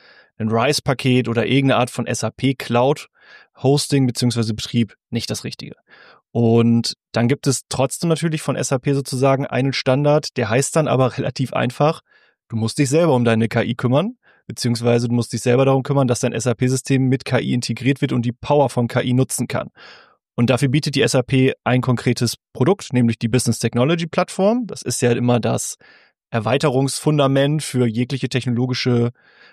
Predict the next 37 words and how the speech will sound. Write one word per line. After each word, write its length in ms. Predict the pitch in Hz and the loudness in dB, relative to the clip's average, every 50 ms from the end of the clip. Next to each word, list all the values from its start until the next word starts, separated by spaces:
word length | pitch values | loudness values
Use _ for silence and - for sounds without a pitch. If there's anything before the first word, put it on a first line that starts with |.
| _ _ | _ _
äh, 220 | - - 113 107 104 | -6 -4 -2 0 0
Möglichkeiten. 720 | 113 147 208 214 226 196 - - 175 160 165 - - 160 135 | 2 2 2 0 -2 -2 0 0 2 2 2 0 0 0 0
Darunter 340 | 123 110 135 131 151 127 | 2 2 2 0 0 -2
zählt 240 | - - 147 139 131 | 0 0 0 2 2
halt 100 | 123 120 | 2 0
eben 220 | - 123 120 120 - | 0 -2 -2 -2 -2
auch 160 | 120 110 - | -4 -4 -2
K 120 | - 120 | -2 -2
I 200 | - 175 196 208 | 0 0 0 0
und 100 | 170 - | 0 0
auf 140 | - 147 - | -2 -2 -2
der 100 | - 139 | -2 -2
Business 260 | 131 135 - 135 - | -2 0 -2 -2 -2
Technology 460 | - 135 120 110 120 123 139 131 123 | -2 -2 -2 0 -2 -2 -2 -2 -4
Plattform 420 | 113 - 131 127 - - - 123 117 | -2 -2 -2 -2 0 -2 -2 -2 0
gibt's 180 | 117 113 - - | -2 -4 -4 -4
dann 180 | - 123 120 | -2 0 0
das 240 | 120 117 117 - - - - - - _ _ | 0 0 -2 -2 -6 -10 -16 -20 -20 _ _
S 180 | - 113 - - | -10 -6 -4 -4
A 60 | 113 | -6
P 300 | - - 127 120 123 - - | -4 0 0 0 2 2 0
A 380 | 123 123 - - 117 127 139 | 0 0 0 0 0 0 2
I 120 | 156 156 147 | 2 2 2
oder 200 | 123 113 110 - | 0 0 -4 -8
auch 100 | - - | -8 -4
Gen 180 | - 151 170 | -2 0 2
A 260 | 185 160 123 120 143 151 | 2 2 2 2 2 0
I 80 | 139 139 | 0 -2
Hub, 220 | 143 131 - _ _ _ _ _ _ _ _ _ _ _ | -2 -4 -6 _ _ _ _ _ _ _ _ _ _ _
ähm, 380 | - 117 113 113 113 117 113 107 | -4 -2 0 0 0 0 -2 -2
wo 120 | 113 123 - | -4 -4 -4
ich 180 | 123 - - | -4 -4 0
dann 400 | - 135 127 123 127 127 127 123 | 0 2 2 2 2 0 -2 -4
K-I-Modelle 1120 | - - 123 - 170 165 147 139 131 131 127 127 127 123 123 123 123 123 123 123 117 117 113 | -6 -8 -6 -4 0 0 2 2 2 2 2 4 4 4 4 4 4 4 2 0 -2 -2 -4
aktivieren 720 | - 117 - - - 143 123 117 123 143 151 139 139 135 120 | -6 -6 -6 -4 -2 -2 -2 0 0 2 2 2 2 0 -2
kann, 400 | - 131 127 123 123 120 123 120 | -2 0 2 2 2 4 2 2
also 180 | 117 110 113 | 0 -2 -4